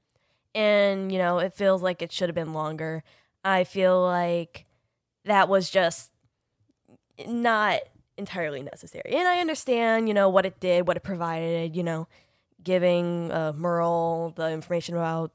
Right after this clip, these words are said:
Daryl and Michonne and what, uh, whatever. Yeah, sure. Okay. But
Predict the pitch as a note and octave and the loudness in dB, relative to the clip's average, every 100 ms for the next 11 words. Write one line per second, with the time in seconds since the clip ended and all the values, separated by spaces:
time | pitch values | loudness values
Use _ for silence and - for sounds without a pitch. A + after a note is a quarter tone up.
0 | - D3+ E3 D#3+ E3 E3 E3+ D#3 D#3+ _ | -8 -4 -2 0 -2 -2 -4 -6 -10 _
1 | _ _ F3+ - E3+ E3+ E3 D#3+ - A#3+ | _ _ -8 -2 0 0 0 -2 -2 -4
2 | - D4+ C4 B3+ A3 D#3+ - C#3 - - | -4 -4 -4 -4 -2 -4 -4 -10 -10 -14
3 | - - - - - _ - A3+ A3 A3 | -16 -20 -20 -20 -20 _ -2 2 4 2